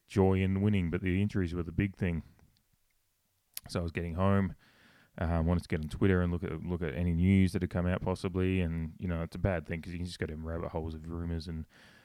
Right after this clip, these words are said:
and whatever, but, like, you know, um, it was ju-, but yeah, I just couldn't get to sleep. Um, so, um, the wife's like, "Oh, just go to sleep, just go to sleep." And I'm like, "Well, I wanna look at, I just wanna look at stuff. I don't even know what I'm looking at. I just wanna look at and bathe in the win,"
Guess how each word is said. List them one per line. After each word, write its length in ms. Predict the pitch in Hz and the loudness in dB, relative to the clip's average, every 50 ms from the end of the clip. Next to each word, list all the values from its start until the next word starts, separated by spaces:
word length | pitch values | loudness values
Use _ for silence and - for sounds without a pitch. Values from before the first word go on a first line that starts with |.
| _ _ - | _ _ -4
and 180 | - 98 98 98 | 0 2 4 6
whatever, 360 | 95 95 92 95 92 95 95 | 6 6 6 6 6 6 6
but, 220 | 87 92 90 - | 4 4 2 0
like, 220 | 95 92 87 85 - | 0 -2 -4 -4 -4
you 120 | - 90 87 | -6 -6 -6
know, 180 | 80 76 80 82 - - - | -6 -6 -8 -10 -12 -12 -10
um, 340 | - 85 80 78 80 78 73 76 - - _ - | -8 -8 -6 -6 -8 -8 -10 -12 -18 -20 _ -12
it 120 | - 87 - | -10 -8 -6
was 340 | 67 85 80 78 - - - | -6 -6 -8 -8 -12 -16 -14
ju-, 120 | - - - - | -12 -12 -6 -2
but 180 | - 101 - 87 | -2 -2 0 2
yeah, 260 | 107 113 101 82 98 | 2 2 2 2 0
I 60 | 92 | -2
just 220 | - - - 107 | -2 -2 -4 -4
couldn't 180 | - - 110 107 | -4 -2 -2 -2
get 140 | 87 80 - | -2 -4 -6
to 60 | - | -8
sleep. 300 | - - 101 117 147 - - - - - - 98 | -6 -2 -2 -2 -2 -4 -6 -12 -16 -10 -6 -4
Um, 340 | 87 85 85 82 82 80 - _ _ _ _ _ _ _ _ _ _ - | -4 -2 -2 -4 -4 -6 -8 _ _ _ _ _ _ _ _ _ _ -6
so, 340 | - - 92 87 85 85 82 82 | -2 0 2 2 2 0 -2 -2
um, 280 | - 87 87 85 82 82 | -2 -2 -2 -2 -2 -2
the 100 | 82 80 | -2 -2
wife's 320 | 80 85 87 87 90 - | -2 -2 -2 -4 -4 -4
like, 160 | 87 85 82 92 - | -4 -6 -6 -6 -6
"Oh, 80 | 107 117 | -6 -6
just 240 | 110 - 117 127 - | -6 -8 -12 -12 -10
go 120 | - 135 | -10 -8
to 100 | 139 139 | -8 -8
sleep, 220 | - - 147 139 | -8 -8 -10 -8
just 140 | 120 113 - | -8 -8 -6
go 100 | - 131 | -4 -4
to 80 | 131 120 | -4 -4
sleep." 300 | - - 135 139 131 107 | -6 -6 -6 -6 -6 -6
And 80 | 107 | -6
I'm 80 | 110 110 | -6 -6
like, 140 | 107 101 101 | -6 -6 -6
"Well, 140 | 110 123 131 | -4 -2 -2
I 100 | 139 143 | 0 0
wanna 220 | 143 151 151 151 | 2 2 2 0
look 180 | 147 151 - - | 0 -2 -2 -2
at, 80 | 131 | 0
I 100 | - - | 0 2
just 180 | 127 139 131 127 | 2 2 2 4
wanna 200 | 127 123 107 92 | 4 4 4 4
look 220 | 87 110 123 - | 4 2 2 2
at 80 | - - | -2 -6
stuff. 260 | - - 85 80 - | -6 -8 -8 -4 -2
I 60 | 113 | -2
don't 100 | 123 135 | 0 2
even 160 | 120 98 92 | 2 2 2
know 100 | 92 90 | 2 2
what 120 | 87 90 85 | 2 0 0
I'm 120 | 85 90 | 0 0
looking 280 | 101 120 - - 113 90 | 0 -2 -2 -4 -6 -6
at. 120 | 80 - | -6 -6
I 60 | - | -8
just 140 | 95 92 95 | -8 -8 -6
wanna 180 | 98 95 87 87 | -6 -4 -4 -2
look 220 | 92 101 - - | -2 -2 -4 -4
at 80 | 92 - - - | -6 -8 -8 -6
and 260 | 98 87 82 80 78 | -6 -6 -6 -4 -2
bathe 360 | - 92 90 101 104 98 85 | 0 0 2 0 0 -2 -2
in 100 | 90 90 | -4 -4
the 80 | 82 82 | -4 -4
win," 380 | 82 87 95 107 98 85 80 | -2 -2 0 0 0 -2 -4